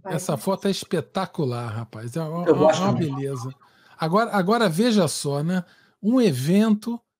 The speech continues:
Speaker 1: né? Um, um grande professor, um grande, né? Educador matemático. Rapaz, olha o, o público, né? Que ele atrai, o evento, né? Que, que ele atrai.
Speaker 2: Uhum.
Speaker 1: Hoje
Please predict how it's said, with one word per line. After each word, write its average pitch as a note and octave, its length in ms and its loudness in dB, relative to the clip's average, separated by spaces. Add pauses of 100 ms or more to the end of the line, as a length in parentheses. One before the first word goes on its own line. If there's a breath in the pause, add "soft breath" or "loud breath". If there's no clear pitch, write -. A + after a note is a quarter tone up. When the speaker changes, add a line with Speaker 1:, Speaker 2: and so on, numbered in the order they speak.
(120)
Speaker 1:
né? F#3+ 140 -2
Um, A3 380 2
um G3+ 60 8
grande G#3 420 4
professor, G3 840 0
um F#3 60 0
grande, E3+ 540 2
né? G#3 200 0 (240 soft breath)
Educador E3+ 580 0
matemático. G3 1000 -2 (480)
Rapaz, A3 420 -2
olha B3 260 0 (880)
o, E3+ 80 -2 (200)
o G#3+ 100 -2
público, A3+ 680 0
né? G#3+ 260 0 (240)
Que G#3 80 -2
ele G#3 100 2
atrai, G3+ 380 0
o A3 100 2
evento, G3+ 640 0
né? G3+ 160 0
Que, G#3 140 -8
que - 160 -6
ele F#3+ 100 0
atrai. G3 360 -2
Speaker 2:
Uhum. C3 240 -2 (100)
Speaker 1:
Hoje A#3+ 280 -2